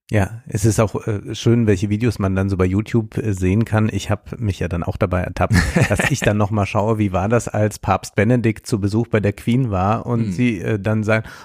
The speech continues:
Speaker 1: „Oh, that was a cl-, tiny car“, äh,
Speaker 2: Mhm.
Speaker 1: weil sie dann doch etwas verwundert ist, mit welchem Auto er dann da ankommt.
Speaker 2: Ja.
Speaker 1: Also es ist, äh,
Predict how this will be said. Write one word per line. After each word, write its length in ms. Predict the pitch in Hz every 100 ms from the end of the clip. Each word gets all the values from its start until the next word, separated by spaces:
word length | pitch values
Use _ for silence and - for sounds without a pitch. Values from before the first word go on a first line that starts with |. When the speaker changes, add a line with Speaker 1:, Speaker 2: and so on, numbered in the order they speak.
| - 349
Speaker 1:
„Oh, 140 | 370
that 200 | 294 143
was 240 | - 196 170
a 100 | 165
cl-, 340 | - 196 262 -
tiny 380 | - 294 302 294
car“, 500 | - 262 247 120 92 - 120 -
äh, 200 | 120 117
Speaker 2:
Mhm. 300 | 113 120 87
Speaker 1:
weil 300 | 113 110 104
sie 140 | 110 107
dann 140 | 107
doch 120 | 104
etwas 240 | 107 - -
verwundert 420 | 110 123 131 104
ist, 140 | 104
mit 100 | 107
welchem 220 | 101 107
Auto 260 | - 131 -
er 100 | 95
dann 160 | 101 98
da 120 | 90
ankommt. 360 | 107 120 127
Speaker 2:
Ja. 60 | 101
Speaker 1:
Also 180 | 120 135
es 200 | 135 -
ist, 340 | 156 147 139 110 - - - 139 127 -
äh, 180 | 127